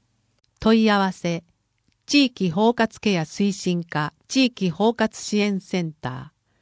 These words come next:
ー。電話、零四二、四九七の、二零八二。四、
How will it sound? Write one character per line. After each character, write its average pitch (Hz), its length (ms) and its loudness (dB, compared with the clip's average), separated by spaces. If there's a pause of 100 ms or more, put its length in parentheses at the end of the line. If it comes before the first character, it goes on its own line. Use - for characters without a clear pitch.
(420)
ー。 175 40 -10
電 214 300 2
話、 190 260 -2 (340)
零 262 380 2
四 233 400 -4
二、 170 240 -10 (560)
四 254 320 0 (120)
九 254 280 -4
七 180 380 -8
の、 147 240 -14 (240)
二 254 340 0
零 226 300 -2
八 220 420 -6
二。 196 300 -8 (4000)
四、 240 300 4